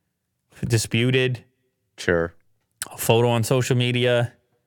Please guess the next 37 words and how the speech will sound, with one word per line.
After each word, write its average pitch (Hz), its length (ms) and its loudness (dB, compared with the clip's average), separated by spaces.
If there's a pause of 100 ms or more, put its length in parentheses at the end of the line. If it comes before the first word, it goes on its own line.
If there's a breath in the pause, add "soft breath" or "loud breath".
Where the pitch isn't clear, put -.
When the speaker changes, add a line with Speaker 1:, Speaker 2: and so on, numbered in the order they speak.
(920)
Speaker 2:
Hopefully 107 400 2
we'll 90 200 2
find 80 320 -2
out 78 120 2
Speaker 1:
Husband 135 300 4
Speaker 2:
soon. 143 80 0
Speaker 1:
is 127 120 0
wealthy. 123 640 0 (100)
It 127 60 0
has 156 120 2
a 151 60 0
hundred 127 260 0
twenty-one 104 360 0
comments. 98 420 -4
You 123 60 -2
wanna 123 140 0
just 120 180 -2
do 120 100 0
a 107 60 -2
quick - 320 -4
dive 123 240 2
in 131 120 -2
there? 156 280 -2 (880)
In 110 80 -4
the 107 80 0
comments? 113 360 -2
"I 101 60 -2
did 117 120 0
not 139 180 -2
take 127 180 -2
anything 113 320 -2
out," 101 180 -2
Kavinsky 104 300 -8
said. 101 120 -6
"My 101 100 2
wife 107 400 0
did. 95 340 -4